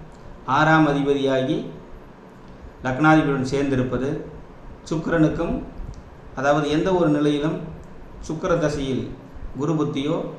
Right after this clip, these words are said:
குரு தசையில் சுக்கிர புத்தியோ வரும் பொழுது கடுமையான ஒரு சில நிலைக்கு கொண்டு போய் ஒரு ஜாதகரை வந்து ஒரு சங்கடப்படுத்தக்கூடிய,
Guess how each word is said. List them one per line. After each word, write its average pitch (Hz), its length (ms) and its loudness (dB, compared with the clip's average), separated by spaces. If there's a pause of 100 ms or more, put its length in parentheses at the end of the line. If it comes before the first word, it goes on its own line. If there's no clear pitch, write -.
(220)
குரு 147 240 0
தசையில் 147 340 0
சுக்கிர 143 320 -2
புத்தியோ 131 320 -2
வரும் 127 220 2
பொழுது 120 240 0 (580)
கடுமையான 151 440 4 (100)
ஒரு 131 180 2
சில 117 120 -2 (1000)
நிலைக்கு 156 320 4 (120)
கொண்டு 151 240 4
போய் 143 200 2 (800)
ஒரு 131 200 2
ஜாதகரை 143 460 4 (220)
வந்து 143 180 0 (160)
ஒரு 120 160 0 (500)
சங்கடப்படுத்தக்கூடிய, 135 840 0